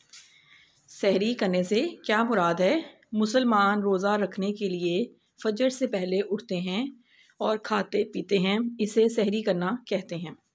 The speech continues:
ठीक है, इसको दोबारा पढ़ते हैं एक दफ़ा से। सहरी करने से क्या मुराद है? जवाब, मुसलमान रोज़ा रखने के लिए फजर से पहले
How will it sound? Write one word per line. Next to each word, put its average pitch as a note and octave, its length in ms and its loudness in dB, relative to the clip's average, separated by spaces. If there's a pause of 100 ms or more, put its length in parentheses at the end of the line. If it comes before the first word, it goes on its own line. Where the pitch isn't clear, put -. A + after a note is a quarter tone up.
(100)
ठीक F3+ 220 -6
है, C4+ 140 -4 (3500)
इसको A#3+ 220 2
दोबारा G3 360 4
पढ़ते A3+ 320 -2
हैं B3 140 4
एक A#3 80 0
दफ़ा A3+ 220 0
से। D4+ 400 -4
सहरी A#3 420 0
करने G3+ 260 0
से A#3 200 0
क्या F#3+ 240 0
मुराद E3+ 340 0
है? C#4 220 -4 (680)
जवाब, F#3 580 2 (300)
मुसलमान G#3+ 640 4
रोज़ा G3 280 0
रखने F#3+ 360 -4
के F3+ 140 -4
लिए E3 420 -2 (200)
फजर G3 280 -2
से A#3 180 -6
पहले F3+ 360 -4